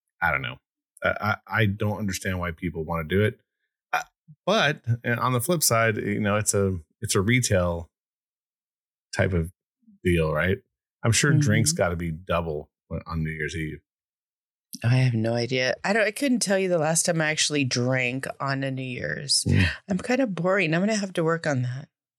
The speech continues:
Speaker 1: <laughs>
Speaker 2: I am. I'm gonna have to do some things this year. <laughs>
Speaker 1: Shit, I had, I had friends that,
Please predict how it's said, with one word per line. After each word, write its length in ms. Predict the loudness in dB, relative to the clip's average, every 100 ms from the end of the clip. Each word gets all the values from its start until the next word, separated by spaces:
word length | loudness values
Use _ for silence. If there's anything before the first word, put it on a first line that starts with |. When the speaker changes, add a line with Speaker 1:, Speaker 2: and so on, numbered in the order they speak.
| -4 -4 -6 _ _ _ -2
Speaker 1:
<laughs> 200 | -2 0
Speaker 2:
I 560 | 2 2 2 2 2 2 2
am. 180 | 0 -2 -4 -6 -4
I'm 60 | 0
gonna 120 | 2
have 120 | 0
to 80 | 0
do 200 | 2 2
some 220 | 2 0 0
things 340 | 2 2 4
this 240 | 2 2
year. 280 | 2 2 2 -2
<laughs> 60 |
Speaker 1:
Shit, 180 | -2 2
I 100 | 4
had, 260 | 4 4 2
I 140 | 2 2
had 180 | 2
friends 540 | 0 0 2 4 2 2
that, 180 | 0